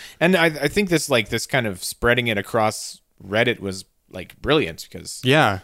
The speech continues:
Speaker 1: I mean, that just gets people involved in the mystery, and you're always hunting for
Speaker 2: I wonder,
Speaker 1: the next one,
Speaker 2: how did
Speaker 1: and
Speaker 2: people, like,
Speaker 1: how did, yeah, pick
Speaker 2: well,
Speaker 1: up on
Speaker 2: I
Speaker 1: it?
Speaker 2: guess, well, I guess 'cause if, if, if you,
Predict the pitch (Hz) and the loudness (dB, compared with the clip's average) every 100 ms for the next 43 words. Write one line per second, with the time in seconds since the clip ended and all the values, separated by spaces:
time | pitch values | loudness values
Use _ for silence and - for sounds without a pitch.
0 | _ 110 101 101 101 - 107 - 131 107 | _ -8 -4 -4 -6 -6 -6 -4 -6 -2
1 | 107 95 92 92 101 104 95 98 - 113 | -2 -4 -4 -4 -4 -6 -8 -6 -8 -6
2 | 110 95 98 104 - 131 123 160 233 233 | -6 -6 -6 -8 -8 -6 -4 0 4 6
3 | 208 - 110 110 202 247 208 220 233 202 | 4 2 -6 0 2 4 4 4 8 6
4 | 180 165 - - - - - _ - 120 | 8 6 4 -12 -12 -12 -14 _ -6 -6
5 | 92 90 - - 185 220 - 196 214 220 | -6 -10 -4 4 6 6 4 4 4 2
6 | - 190 196 196 175 196 208 - 175 170 | -2 4 4 6 4 2 0 0 0 -2
7 | - 151 - - 151 - 151 135 | 0 0 0 2 2 4 2 2